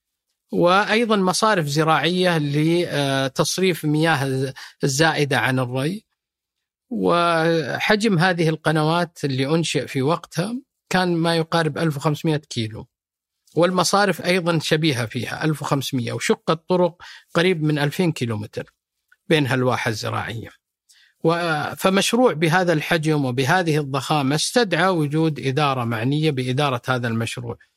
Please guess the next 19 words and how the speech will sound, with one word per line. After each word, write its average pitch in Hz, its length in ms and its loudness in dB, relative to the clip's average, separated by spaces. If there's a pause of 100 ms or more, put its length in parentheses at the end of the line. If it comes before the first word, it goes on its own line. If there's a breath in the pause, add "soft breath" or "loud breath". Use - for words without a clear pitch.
(340 soft breath)
للقيام 156 520 0
بعملية 135 500 2
توزيع 127 500 -2
المياه 127 460 0
والصيانة 127 640 0
هذه، 123 420 -2
فأنشئ 226 600 2
هيئة 139 420 2
الري 135 400 0 (420 loud breath)
والصرف 135 500 -2
بالأحساء 127 640 -2
في 208 140 -2
سنة 190 240 0
تقريبا 147 520 -2
اثنين 139 300 2
وتسعين 131 400 0
مع 117 200 -2
جاهزية 123 640 0
المشروع 120 560 -2